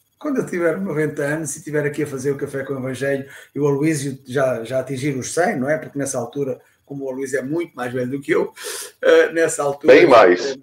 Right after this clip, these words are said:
Speaker 1: <laughs> bem mais do que eu. Ele é de uma boa safra, de, nascido em sessenta e quatro. Ahm, <laughs>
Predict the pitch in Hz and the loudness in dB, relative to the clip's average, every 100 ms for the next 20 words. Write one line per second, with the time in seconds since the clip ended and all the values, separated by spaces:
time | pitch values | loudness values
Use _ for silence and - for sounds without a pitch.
0 | - - - - 202 160 185 196 143 - | -14 -16 0 2 4 6 4 0 -6 -6
1 | - 247 - 262 - - 202 190 185 - | 0 0 0 -4 -4 -6 -6 -2 -2 -4
2 | _ _ - - - - - 143 - - | _ _ -20 -16 -16 -12 -8 -6 -6 -12
3 | - 147 151 147 160 156 156 - 127 - | -4 0 2 2 0 0 -2 4 4 4
4 | 123 104 120 120 127 131 143 - 151 143 | -2 -8 -12 -14 -12 -10 -8 -6 -4 -4
5 | 135 - 156 170 165 196 226 - - - | -4 -4 -6 -8 -2 -2 -2 -8 -18 -18
6 | - - 190 190 185 175 170 170 170 147 | -10 0 6 8 10 8 6 -2 -10 -14
7 | - - - - 208 - - - | -14 -8 -8 0 0 0 -6 -20